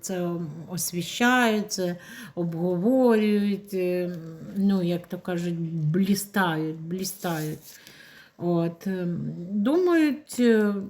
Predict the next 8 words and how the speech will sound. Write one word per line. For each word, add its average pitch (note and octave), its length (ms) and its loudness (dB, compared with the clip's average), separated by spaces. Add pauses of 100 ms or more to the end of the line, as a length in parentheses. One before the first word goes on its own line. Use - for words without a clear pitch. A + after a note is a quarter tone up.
(200)
про C4 200 0
силу, G3 840 2
да? G#3 260 0 (300)
Про G3 200 -2
силу, G3+ 560 0 (420)
про F4 220 2
пентаклі, A3 960 4 (2500)
про C4+ 1080 4